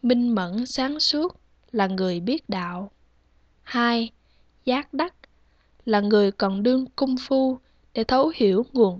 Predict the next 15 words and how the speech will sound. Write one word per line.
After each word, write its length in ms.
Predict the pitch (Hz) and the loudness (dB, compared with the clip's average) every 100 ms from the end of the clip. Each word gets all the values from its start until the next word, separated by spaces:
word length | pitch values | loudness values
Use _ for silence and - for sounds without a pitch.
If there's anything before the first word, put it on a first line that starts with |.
| - | -4
cội 320 | 185 180 208 - | -4 -2 -4 -2
của 160 | 254 | 0
đạo, 400 | 233 180 175 190 - _ - | 2 0 -2 -6 -12 _ -14
sự 280 | - 190 208 | -8 -4 0
lành, 300 | 202 185 180 _ _ | 0 -2 -8 _ _
sự 220 | - 185 185 | -6 -4 -4
dữ. 420 | 196 175 180 294 - _ _ _ _ _ _ _ _ _ _ _ | -4 -4 -6 -8 -12 _ _ _ _ _ _ _ _ _ _ _
Công 220 | 247 233 | 0 0
phu 300 | 226 247 240 | 2 4 4
cần 320 | 233 - 196 180 | 4 -2 -2 -2
làm, 360 | 190 180 170 - _ - | -2 -2 -4 -12 _ -10
pháp 340 | - 294 - | -6 -6 0
luân 280 | 254 254 247 - | 2 2 -2 -6
thường 280 | 214 180 170 - | -6 -6 -8 -10
chuyển, 320 | 170 170 | -10 -8